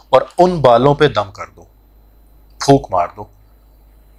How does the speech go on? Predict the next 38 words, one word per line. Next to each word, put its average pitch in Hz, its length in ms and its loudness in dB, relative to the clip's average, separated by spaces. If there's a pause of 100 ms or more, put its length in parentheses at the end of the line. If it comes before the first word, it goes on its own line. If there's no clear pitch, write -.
(120)
उन 147 180 4
नाखून, 120 380 2
अगर 135 180 2
नाखून 113 380 0
हैं 139 180 0
तो 127 140 -14
नाखूनों 104 360 -2
को 127 120 -16
भी 127 120 -14
दम 104 200 -2
कर 95 120 -12
दो, 92 180 -20 (960)
और 139 180 -2
फिर 180 160 0
उसको 170 400 0
आप 123 240 4
ज़मीन 104 280 -12
में 104 160 -14
दफन 95 300 -14
कर - 140 -20
दो, - 200 -20 (1200)
किसी - 220 -2
भी 123 100 -4
चीज़ 101 240 -2
में, 110 80 0
शापर 107 360 -2
में 104 140 -4
रख - 140 -2
के 98 160 -14
या 95 100 -12
किसी - 320 -8
भी 110 100 -16
चीज़ 95 220 -12
में 87 100 -20
रखना 92 260 -18
है, 101 60 -20 (480)
वो 104 100 -2
करके 104 340 0